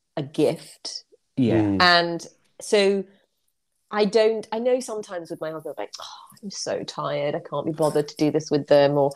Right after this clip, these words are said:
Speaker 1: I,
Speaker 3: Yeah.
Speaker 1: you know, "I'm so knackered and I don't wanna go and do their homework with them. Or, I don't wanna take them to the park."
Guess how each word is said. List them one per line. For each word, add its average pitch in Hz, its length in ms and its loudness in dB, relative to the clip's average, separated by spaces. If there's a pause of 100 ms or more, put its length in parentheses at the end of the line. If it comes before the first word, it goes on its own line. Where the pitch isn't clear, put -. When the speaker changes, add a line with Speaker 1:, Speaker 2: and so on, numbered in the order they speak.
(340)
Speaker 1:
I, 180 60 2
Speaker 3:
Yeah. 175 180 6
Speaker 1:
you 196 100 8
know, 185 160 8
"I'm 180 160 6
so 180 420 2
knackered 156 600 -2
and 160 180 -4
I 160 160 -2
don't 180 320 2
wanna 151 220 -8
go 151 140 -6
and 147 120 -6
do 147 140 -6
their 139 100 -4
homework 139 380 -14
with 147 160 -16
them. 135 220 -4
Or, 147 100 -12
I 202 80 6
don't 214 120 4
wanna 170 140 -2
take - 160 -4
them 151 80 -14
to 160 80 -16
the 143 80 -10
park." 131 540 -4